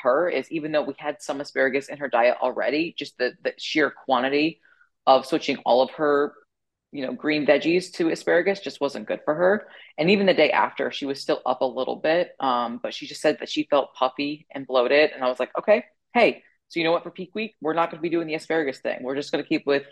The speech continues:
zucchini and spinach." And, um, I'm gonna have her start, and during peak week, have her send her pictures after, like, an hour after every meal, so I can see what she looks like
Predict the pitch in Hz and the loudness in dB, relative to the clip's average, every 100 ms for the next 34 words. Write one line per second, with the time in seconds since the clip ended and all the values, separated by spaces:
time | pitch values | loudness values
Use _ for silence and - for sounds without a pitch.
0 | _ 131 135 151 156 147 135 - 131 - | _ -10 -6 -4 -4 -4 -4 0 2 0
1 | - - - 139 135 127 - _ _ _ | -8 -8 0 4 4 2 -4 _ _ _
2 | _ _ - 139 120 123 143 147 151 147 | _ _ -2 0 0 0 0 0 2 0
3 | 151 156 139 139 - 143 135 - 131 135 | 2 2 2 -2 0 2 2 -2 -12 -14
4 | - - 151 127 - 220 - 156 143 151 | -18 -6 -2 -2 -4 -8 -2 -2 0 -2
5 | 151 147 - 151 135 131 - _ _ _ | 0 -2 -2 -2 -2 -4 -12 _ _ _
6 | _ 165 151 135 131 123 214 - - 139 | _ 2 4 6 4 0 -6 -6 -2 -2
7 | 135 - 127 131 - 131 127 135 - 135 | -2 -2 -2 -2 -4 -4 -2 -4 -4 -2
8 | 135 131 131 - 131 127 127 160 147 143 | 0 2 0 -4 -6 -6 -6 -2 -2 0
9 | 160 160 - 190 175 175 165 156 180 - | -2 -2 -4 -4 -4 -2 -2 -2 -4 -2
10 | 127 - | -2 -2